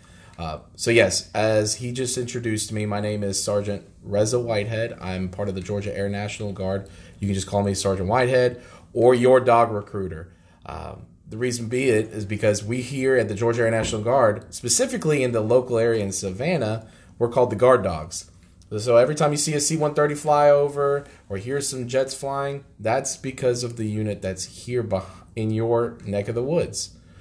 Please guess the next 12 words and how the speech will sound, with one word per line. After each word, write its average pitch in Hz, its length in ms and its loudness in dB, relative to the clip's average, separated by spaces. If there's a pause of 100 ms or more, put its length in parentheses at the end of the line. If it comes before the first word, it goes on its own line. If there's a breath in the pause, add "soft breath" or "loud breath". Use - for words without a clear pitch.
(500 loud breath)
So - 280 6 (160)
what 175 180 6
I 208 60 8
want 196 180 2
to 165 60 -8
talk 151 180 0
about 135 300 0
today 101 380 -2
for 98 220 -8
all 101 160 -2
the 101 80 -8
students 90 680 -12